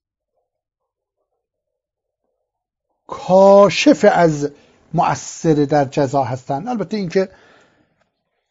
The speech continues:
این حالا داشته باشید، در تنبیه سوم از زبان فخرالدین و دیگران بیشتر بهش خواهیم رسید. این یک. ثانیاً،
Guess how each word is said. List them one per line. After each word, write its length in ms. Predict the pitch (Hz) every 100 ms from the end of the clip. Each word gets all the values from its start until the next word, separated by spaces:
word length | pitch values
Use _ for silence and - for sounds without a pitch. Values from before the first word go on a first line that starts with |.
| _ -
این 120 | 175
حالا 160 | 165
داشته 300 | 156 165 -
باشید، 260 | 202 - 226
در 120 | 170
تنبیه 420 | - 147 139 131
سوم 540 | 135 - 139 151 185 185 _ _ _ _ _ _ _ _ _ _ _ _
از 140 | 135
زبان 320 | 131 139 135 131
فخرالدین 600 | 147 131 139 131 143 135
و 60 |
دیگران 500 | 127 135 135 147 180 - _ _ _ _ _ _ _ _ _ _ _
بیشتر 340 | 160 - 185 139
بهش 240 | 131 -
خواهیم 340 | 135 104 123
رسید. 460 | 117 117 - 139 - _ _ _ _ _ _ _ _ _ _ _ _ _ _ _ _ _ _ _ _ _ _ _ _ _ _ _ _ _ _ _
این 160 | 262 202
یک. 400 | 127 101 - - _ _ _ _ _ _ _ _ _ _ _ _
ثانیاً، 720 | - 196 254 330 262 170